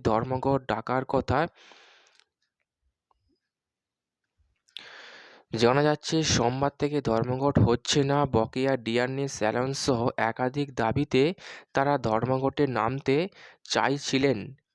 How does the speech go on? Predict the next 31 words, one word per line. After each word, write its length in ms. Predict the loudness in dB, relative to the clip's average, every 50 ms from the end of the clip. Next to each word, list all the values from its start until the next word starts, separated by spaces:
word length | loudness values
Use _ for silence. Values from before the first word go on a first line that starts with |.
| _ -4 -2 0
আজ 100 | 0 -2 -4 -4 -2
থেকে, 260 | -2 -2 0 0 -2 -2 -2 -4
কিন্তু 300 | -4 -6 -6 -4 0 0 0 2 2
তারা 200 | 0 0 0 0 -2 -2 0
সেই 180 | 2 2 2 2 2
সময় 280 | 0 0 2 2 2 2 2 2
পরিবর্তন 560 | 2 2 4 4 2 2 2 0 0 0 0 0 0 0
করলেন। 320 | 0 2 2 2 0 0 -2 -6 -12 -14 -16 -8 -2 2 2
সংগ্রামী 380 | 4 4 4 2 2 2 2 2 2 2
যৌথ 220 | 2 2 2 2 2 2 2
মঞ্চ 180 | 2 2 2 2 2 2
থেকে 160 | 2 2 2 2 2 2
জানানো 260 | 2 2 2 2 0 0 2
হয়েছে 280 | 2 2 2 0 0 0
যে, 160 | 0 2 0 0 0 -4 -10 -18 -16 -12 -8 -4 -2
সামনে 360 | 0 0 0 0 0 0 0 0 2
যেহেতু 280 | 2 2 2 4 2 2 2 2 0
মাধ্যমিক, 400 | -2 -2 0 0 0 0 2 2
উচ্চ 180 | 2 0 2 2 0 0 2
মাধ্যমিক 360 | 0 0 2 2 2 2 2 0 0 2
পরীক্ষা, 420 | 4 4 4 2 0 -2 0 0 0 0 0
তাই 180 | 0 0 0 0 -2 -4
তারা 160 | -4 -4 -4 -2 -2
ধর্মঘট 440 | 0 0 0 0 0 0 0 -2 -2 -2 -4
পিছিয়ে 360 | -4 -4 -2 0 2 2 2 4
দিয়েছে। 320 | 4 4 4 4 4 2 2 2 0 -6 -16 -14 -12 -12 -12 -14 -12 -4 0 2
মাধ্যমিক, 420 | 2 2 2 2 0 2 2 2 2 2
উচ্চ 140 | 2 2 0 -2 0
মাধ্যমিক 320 | 0 0 0 2 0 0 0 0 0
পরীক্ষা 360 | 0 0 0 -2 -4 -2 -2 -2 -2
শেষ 180 | -2 -2 -2